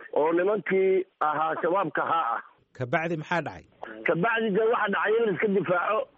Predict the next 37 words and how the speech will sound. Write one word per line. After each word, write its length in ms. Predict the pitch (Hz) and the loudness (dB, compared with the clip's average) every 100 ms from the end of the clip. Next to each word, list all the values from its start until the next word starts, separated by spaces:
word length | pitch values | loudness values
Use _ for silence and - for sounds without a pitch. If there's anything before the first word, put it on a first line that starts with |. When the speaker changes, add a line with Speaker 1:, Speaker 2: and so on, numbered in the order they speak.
| _ | _
Speaker 1:
ee, 600 | 165 175 175 180 180 175 | 0 2 2 2 2 2
la 200 | 175 180 | 2 2
baacsadana 680 | 156 175 160 - 185 208 165 - _ _ - | 2 0 0 0 0 2 0 -4 _ _ 0
ilaa 280 | 202 190 185 | 2 4 2
iyo 180 | 190 180 | 2 4
meeshay, 460 | 196 190 202 180 175 - _ _ - | 2 2 0 2 0 -4 _ _ -2
ilaa 260 | 202 208 196 | 2 2 2
iyo 140 | 202 | 2
meeshay 360 | 190 208 175 196 | 2 2 2 0
galaanba 360 | 170 202 180 180 | 2 2 2 2
lala 240 | 180 196 | 2 0
sii 140 | 190 160 | 0 2
galo. 240 | 151 147 - _ _ 156 | 2 0 -2 _ _ 0
Speaker 2:
Imisuu 400 | 180 180 - 175 | 2 2 2 2
socday 340 | 180 156 160 | 2 4 4
dagaalku? 460 | 147 165 147 - 82 _ _ - - | 4 4 2 0 -12 _ _ -20 -4
Speaker 1:
Dagaalku 420 | 180 226 262 185 | 0 2 2 0
wuxuu 240 | 247 220 | 0 0
socday 380 | 156 180 196 220 208 _ _ - | 0 0 2 0 -2 _ _ -2
konton 300 | 240 220 208 | 0 2 2
iyo 100 | 190 | 2
shan 160 | 202 196 | 2 0
daqiiqo 300 | 170 170 180 | 2 2 2
u 60 | 170 | 2
socday, 360 | 156 117 - _ - - - | 0 0 -2 _ -20 -20 -4
ilaa 220 | 170 175 | 0 2
macal 280 | 170 160 165 156 | 0 0 -2 0
bacsi 300 | 190 196 175 | 0 0 0
iyo 100 | 175 | 2
la 60 | 165 | 2
isku 140 | 143 170 | 0 0
darto. 240 | 139 - - _ _ 131 | 0 -4 -20 _ _ -8
Speaker 2:
Marka 260 | 147 156 | -6 -4
dagaal 280 | 135 156 180 - | 0 2 2 2
culus 240 | 165 180 | 0 0
buu 180 | - 131 | 0 0
ahaa? 200 | 92 | 0